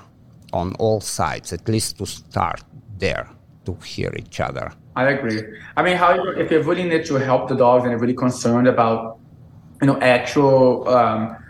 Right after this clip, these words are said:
Speaker 2: the actual problem at hand, which is what is effective, what is not, what is necessary, what is not necessary.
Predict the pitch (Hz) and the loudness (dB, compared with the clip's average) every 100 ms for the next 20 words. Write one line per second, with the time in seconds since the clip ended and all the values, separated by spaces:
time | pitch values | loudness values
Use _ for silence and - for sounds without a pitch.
0 | - - - 135 131 - 151 - 123 120 | -2 0 2 2 2 2 0 2 2 4
1 | 127 131 110 110 113 143 139 123 120 113 | 4 2 -2 -4 -2 0 0 0 0 0
2 | 117 110 - 110 117 120 120 123 - 139 | 0 -2 -2 2 6 6 4 0 2 0
3 | 135 113 117 113 110 135 143 135 117 113 | 0 0 0 2 0 0 0 2 0 0
4 | 117 127 143 139 135 127 113 113 - 123 | 0 -2 -2 0 2 2 -2 -4 -4 -2
5 | 131 131 127 131 131 131 | 0 -2 0 4 4 2